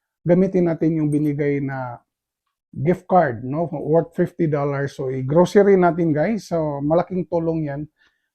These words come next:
Malaking bagay na maka-tipid-tipid tayo, no? Okay. So,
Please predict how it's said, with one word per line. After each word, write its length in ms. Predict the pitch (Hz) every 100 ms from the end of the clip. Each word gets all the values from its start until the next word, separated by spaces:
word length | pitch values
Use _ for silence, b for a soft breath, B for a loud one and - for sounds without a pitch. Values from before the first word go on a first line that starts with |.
| 156
Malaking 320 | 175 233 214
bagay 400 | 160 165 156 139
na 320 | 135 127 123
maka-tipid-tipid 2000 | 127 123 131 117 - _ _ _ _ _ _ _ _ _ _ 156 151 147 151 151 139
tayo, 240 | 139 135
no? 240 | 131 135 - 110
Okay. 320 | - 170 151 -
So, 400 | - 165 160